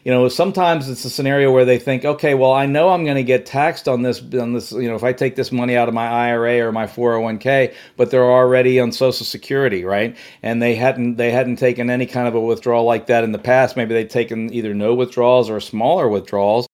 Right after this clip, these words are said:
And by taking this larger withdrawal, if you remember what we were talking about just a bit ago, where, you know, you have, you have a scenario where your, your Social Security is not inherently taxable, but it becomes subject to taxation based on how much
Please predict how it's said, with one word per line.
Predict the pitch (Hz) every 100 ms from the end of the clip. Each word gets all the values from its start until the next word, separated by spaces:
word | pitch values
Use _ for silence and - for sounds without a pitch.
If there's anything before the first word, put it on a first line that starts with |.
| _
And | 123 123 120
by | 123
taking | 120 135 131 135 127
this | 107
larger | 110 123 170 151 135
withdrawal, | 123 113 117 113 120 120
if |
you | 127
remember | 123 117 127 127
what | 123 120
we |
were | 117
talking | 107 123 117
about | 113 117
just | 110 117
a |
bit | 104 139
ago, | 160 113 110 117 - - -
where, | - 113 120 120 120 120 120 120
you | 120
know, | 123
you | 120 123
have, | 120 123 123 113
you | 123 123
have | 120
a |
scenario | 107 127 123 123 117
where | 120 117
your, | 113 113 104
your | 107
Social | - 143 131
Security | 123 120 - 135 127 113
is | 110
not | 123 123 123 _ -
inherently | 110 104 127 127 123 113
taxable, | 120 120 123 151 160 175 - _ _ _
but | 107 104 117
it | 120
becomes | 113 113 131 123 120
subject | - 127 120 113
to |
taxation | 104 120 120 127 123 127 113
based | 120 117
on | 120 110
how | 120
much | 120 117